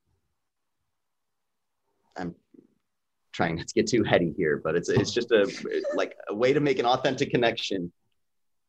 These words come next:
while still being self-expressive. And that sort of tapped into something in my creative mind that was just like, "Yeah, let's sort of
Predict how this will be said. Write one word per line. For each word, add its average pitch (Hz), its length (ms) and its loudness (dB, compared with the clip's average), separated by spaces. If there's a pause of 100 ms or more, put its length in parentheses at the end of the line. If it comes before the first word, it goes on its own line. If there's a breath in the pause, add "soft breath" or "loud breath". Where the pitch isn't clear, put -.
(280)
while 104 240 4
still 110 300 0
being 104 240 2
self-expressive. - 680 0 (540)
And 82 320 -4 (400)
that 98 340 2
sort 98 220 0
of 92 120 -6 (480)
tapped 95 280 2
into 90 240 2
something 82 360 -4
in 80 220 -8 (160)
my 80 100 -2
creative 82 360 2
mind 78 260 0
that 73 80 -2
was 73 160 -4
just 76 180 -6
like, 76 240 -2 (760)
"Yeah, 147 180 4
let's 87 340 -2
sort 110 160 2
of 104 120 -4